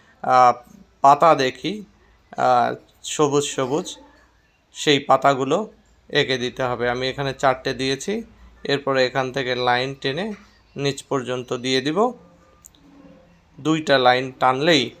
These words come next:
আমাদের গোলাপের স্টিক হয়ে যাবে এবং সেখানে কিছু কাটা দিয়ে দিতে হবে। এভাবে দিলেই কাটা থাকবে, কাটা হবে।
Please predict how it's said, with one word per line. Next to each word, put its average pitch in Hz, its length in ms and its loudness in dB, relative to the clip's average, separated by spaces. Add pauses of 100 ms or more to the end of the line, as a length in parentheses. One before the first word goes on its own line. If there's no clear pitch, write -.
(540)
আমাদের 131 360 -4
গোলাপের 127 560 -2
স্টিক 143 340 -8
হয়ে 147 140 2
যাবে 185 320 0
এবং 165 200 -2
সেখানে 143 400 -8
কিছু 127 260 -10 (100)
কাটা 131 300 4
দিয়ে 127 220 -2
দিতে 127 260 -6
হবে। 143 260 0
এভাবে 143 360 -2
দিলেই 127 400 -4 (400)
কাটা 123 280 2
থাকবে, 143 420 -4 (680)
কাটা 131 260 4
হবে। 123 300 -2